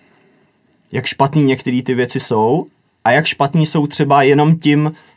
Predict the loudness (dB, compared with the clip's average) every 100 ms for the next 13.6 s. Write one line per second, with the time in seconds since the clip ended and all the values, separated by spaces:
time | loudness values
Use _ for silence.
0 | _ -2 -2 0 2 4 4 2 0 0
1 | -2 -2 -2 -2 -2 -4 -2 -2 0 -2
2 | 0 -2 -4 -10 _ _ _ _ _ 0
3 | 2 0 -2 _ _ _ -2 0 0 -4
4 | _ 0 2 2 0 -2 -2 -6 -6 -6
5 | -6 -4 -2 -2 -4 -8 _ _ _ _
6 | _ _ _ _ _ _ _ _ _ -6
7 | -2 0 0 0 0 0 -2 -2 -2 0
8 | 0 2 2 0 -2 -2 0 0 -4 _
9 | _ -10 -2 -2 -2 -4 -4 -2 -2 -2
10 | -6 _ _ _ _ -2 -2 -2 -6 -6
11 | -4 -2 -4 -4 -4 -2 0 0 -2 -6
12 | -10 -8 -6 -4 -4 -4 -4 -6 -6 -6
13 | -6 -6 -4 -4 -4 -8